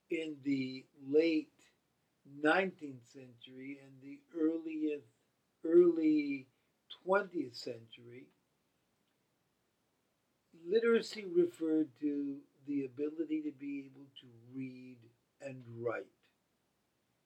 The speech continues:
Especially, the goal of schooling in those days was to make sure that, first and foremost, students could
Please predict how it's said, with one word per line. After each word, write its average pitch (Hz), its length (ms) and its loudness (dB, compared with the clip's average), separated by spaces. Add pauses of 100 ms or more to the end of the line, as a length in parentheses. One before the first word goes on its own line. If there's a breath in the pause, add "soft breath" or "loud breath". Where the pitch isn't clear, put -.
(540)
Especially, - 840 0 (1400)
the 139 120 -6 (120)
goal 160 720 8
of 147 280 -2 (100)
schooling 143 920 -4 (440)
in 170 120 -12 (100)
those 127 400 -2
days 120 220 -4 (120)
was 160 200 -20
to 170 60 -8 (120)
make 180 240 -6
sure 165 360 2 (120)
that, 139 280 0 (600)
first 180 340 8
and 202 180 -4
foremost, 135 760 -6 (720)
students 170 680 4
could 135 220 -2